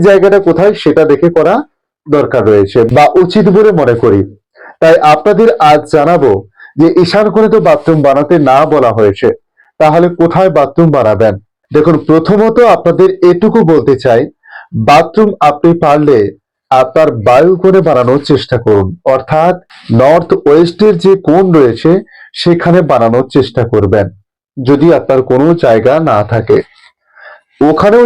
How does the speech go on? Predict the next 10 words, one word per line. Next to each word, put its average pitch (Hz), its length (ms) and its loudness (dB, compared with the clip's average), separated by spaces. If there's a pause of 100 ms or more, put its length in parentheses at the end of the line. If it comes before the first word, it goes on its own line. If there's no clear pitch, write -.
যদি 208 160 2 (120)
সম্ভব 143 320 -2 (120)
না 117 80 2 (100)
হয়, 143 200 0 (480)
তাহলে 165 280 2 (160)
দক্ষিণ 151 360 -2 (240)
এবং 175 180 0 (220)
পশ্চিমের 196 600 0
মাঝখানে 143 500 -2
যে 123 80 2